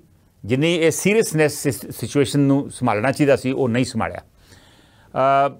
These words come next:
ਔਰ ਬਾਅਦ ਦੇ ਵਿੱਚ ਥੋੜ੍ਹੇ ਦਿਨਾਂ ਬਾਅਦ ਹੀ, ਅ, ਜਿਸ ਵੇਲੇ, ਅ, ਅ, ਪੁਲਿਸ ਦੀ ਇੱਧਰ ਉੱਧਰ ਲੋੜ ਪਈ ਕਿਸੇ ਨਾ ਕਿਸੇ, ਅ, ਅ, ਥਾਂ ਦੇ ਉੱਤੇ, ਤੇ ਸਿਕਿਉਰਿਟੀ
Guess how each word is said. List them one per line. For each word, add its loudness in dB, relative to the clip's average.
ਔਰ 0
ਬਾਅਦ -4
ਦੇ 4
ਵਿੱਚ -2
ਥੋੜ੍ਹੇ 2
ਦਿਨਾਂ 2
ਬਾਅਦ 2
ਹੀ, -4
ਅ, 2
ਜਿਸ 0
ਵੇਲੇ, 4
ਅ, -2
ਅ, -8
ਪੁਲਿਸ 0
ਦੀ 2
ਇੱਧਰ 0
ਉੱਧਰ 0
ਲੋੜ 2
ਪਈ 2
ਕਿਸੇ -6
ਨਾ 0
ਕਿਸੇ, 0
ਅ, -4
ਅ, -6
ਥਾਂ -2
ਦੇ 0
ਉੱਤੇ, -4
ਤੇ 2
ਸਿਕਿਉਰਿਟੀ 0